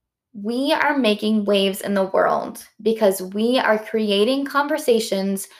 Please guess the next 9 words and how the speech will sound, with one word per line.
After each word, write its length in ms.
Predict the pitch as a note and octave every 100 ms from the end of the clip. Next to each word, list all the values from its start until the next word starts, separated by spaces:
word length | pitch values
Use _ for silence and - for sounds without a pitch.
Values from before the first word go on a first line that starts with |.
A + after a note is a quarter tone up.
| _ -
around 320 | G3 F#3+ G3
things 400 | - F#3+ G3 F#3+ -
other 300 | G3+ G#3+ A#3+
people 500 | - A3 G#3 G3+ G3
don't 360 | F#3+ F3 F#3+ -
want 300 | G3 F#3 -
to 100 | -
talk 240 | - F#3+ -
about. 300 | - G#2+